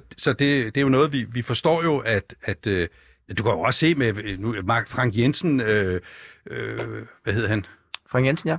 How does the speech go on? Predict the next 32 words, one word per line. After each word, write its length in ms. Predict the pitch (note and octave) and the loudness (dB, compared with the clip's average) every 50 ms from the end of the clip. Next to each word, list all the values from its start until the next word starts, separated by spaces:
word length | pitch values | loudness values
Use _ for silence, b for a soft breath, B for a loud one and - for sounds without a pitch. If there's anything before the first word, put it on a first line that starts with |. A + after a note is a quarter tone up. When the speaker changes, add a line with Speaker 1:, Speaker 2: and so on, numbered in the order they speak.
| - | 0
Speaker 1:
Ja, 140 | D3+ D3+ C3+ | 0 0 2
nej, 220 | C3 C3+ B2+ C#3 | 2 0 0 0
men, 220 | C3 C3 B2 A#2+ A2+ | 0 0 0 2 2
øh, 300 | A2 G#2+ G2+ G2 G2+ G2+ | 2 2 0 0 -2 -6
fra 240 | - - - A#2+ A2 | -8 0 0 2 2
det 200 | A#2+ A#2 G#2+ A2+ | 2 0 0 0
radikale 400 | G#2+ G#2+ - - C#3 A2+ A#2+ A#2 | -2 0 0 0 0 0 2 0
venstre. 180 | A#2+ A#2 A2+ | 2 4 4
Speaker 2:
Morten 140 | A2 A2 C3 | 4 4 2
Østergaard. 380 | D3+ - - F3+ E3 D#3 C#3 - | 0 0 -2 -2 0 0 -2 0
Speaker 1:
Morten 220 | - C3 C3 C3+ D3+ | 0 2 4 4 4
Østergaard, 440 | E3 D#3 - F#3 A#2+ B2+ A#2 G2 G2+ | 4 4 2 0 2 2 0 2 2
ja. 100 | G2 F#2+ - B B B B B B B B | 0 0 -2 B B B B B B B B
Øh, 220 | - C3+ B2+ A#2 G#2+ - - | 0 2 2 2 0 2 0
det 100 | E3+ E3 | 2 2
var 180 | D#3 D#3 E3+ | 4 2 4
jo 80 | F#3 F3 | 4 4
noget 240 | C#3+ C#3+ D3+ D#3 D3 | 4 4 4 4 4
med 100 | D#3 B2 | 2 2
alkohol, 460 | B2+ D3+ E3+ - F3 A#2+ F2+ E2 - _ _ - | 2 2 2 2 2 2 0 -2 -6 _ _ -2
ikke? 160 | D3+ E3 E3+ - | -2 -2 -2 -2
Speaker 2:
Mm. 300 | A#2+ A2+ G#2 F2+ F2+ F#2 - _ _ - | -2 -2 -2 -2 -2 -4 -8 _ _ 0
Speaker 1:
Øh, 320 | D3 C#3 B2 A#2 A2+ G#2+ F#2+ - | 2 4 4 4 4 2 0 -2
og, 320 | - B2+ A#2+ A#2 A2+ - - | 0 0 2 2 0 0 0
og 180 | A#2+ A2+ G#2+ - - | 0 0 0 -2 -4
de, 100 | - C3+ - - - - | -6 -6 -6 -6 -6 -2
jeg 120 | B2 A2+ | -2 -2
tror 260 | - C#3+ A3 A#3 G3+ E3 | 2 4 4 4 4 2
egentlig 340 | D3+ F3+ G3+ F#3+ E3+ D3 | -2 -2 -2 -2 -2 0
nok, 220 | B2+ C#3 D#3 E3 - | 2 2 2 2 0
at 140 | - - - | -6 -6 -4
de, 200 | D3 C#3 C3+ | -4 -4 -4